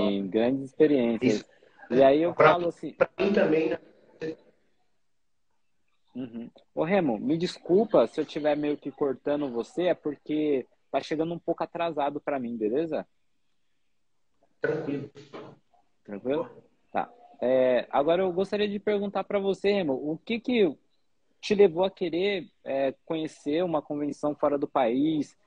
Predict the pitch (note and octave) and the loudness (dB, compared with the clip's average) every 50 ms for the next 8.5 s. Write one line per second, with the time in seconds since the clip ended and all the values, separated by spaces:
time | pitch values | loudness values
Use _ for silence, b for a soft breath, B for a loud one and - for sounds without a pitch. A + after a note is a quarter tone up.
0 | _ _ _ - - D3 D3 - F#3+ G#3 A#3+ A#3+ - G#3+ F#3+ - E3+ D#3+ - - | _ _ _ -2 -2 -2 0 0 -2 -2 -2 0 0 0 2 2 2 0 2 0
1 | D3+ C#3 B2 A#2 A#2 A#2 B2+ C3+ D3 - - D3 C3+ C3 - D#3+ E3 F3 F3 - | 0 0 0 -2 -2 -2 0 -2 -2 -2 -4 -4 -4 -4 0 0 0 0 0 -2
2 | - D#3+ B2 G#2 F#2 - _ _ _ _ _ _ _ - - D#3+ F#3+ F#3 F3+ F#3 | -2 -2 -2 -2 -4 -8 _ _ _ _ _ _ _ 0 4 4 4 6 4 0
3 | F3 F#3 F3+ - F#3+ F#3 F3 E3 D#3+ E3 F#3 G#3+ A#3 G#3+ - F#3+ F#3 E3 D#3 D#3 | 0 -2 -6 -4 -4 -4 -2 -2 -2 0 0 0 0 -2 -4 -2 -2 -2 -2 -2
4 | D#3+ D#3 D3+ D3 D3+ D#3 D3 D3+ D3+ C#3+ D3 D3 - D#3 C#3+ - - C#3+ C3+ C#3+ | -4 -4 -4 -6 -8 -6 -6 -4 -2 -2 -2 -2 -2 -6 -6 -4 0 2 4 4
5 | D#3 F3 D#3+ F3 - - G#3 G#3+ G#3 _ _ - - G3+ G#3+ A#3 G#3+ - - F3 | 4 2 0 -4 -8 -6 -6 -6 -6 _ _ -14 -8 -6 -6 -6 -6 -6 -6 -4
6 | D#3 D3 C#3 C3+ C3 - - D3 C3+ - - D3 D3+ D3+ C#3+ B2+ - _ _ _ | -4 -4 -4 -6 -8 -8 -10 -14 -8 -2 0 2 4 4 4 2 0 _ _ _
7 | _ _ _ - A#2 - - D#3+ D3 D3 D3 C#3+ B2+ _ - B2+ B2+ C#3+ D#3 D#3 | _ _ _ -4 -2 2 2 4 6 6 4 2 0 _ 2 2 4 4 4 4
8 | D3+ C#3+ C3+ B2+ A2+ B2+ B2+ B2 A2+ G2+ | 2 2 0 -4 -6 -6 -6 -6 -8 -8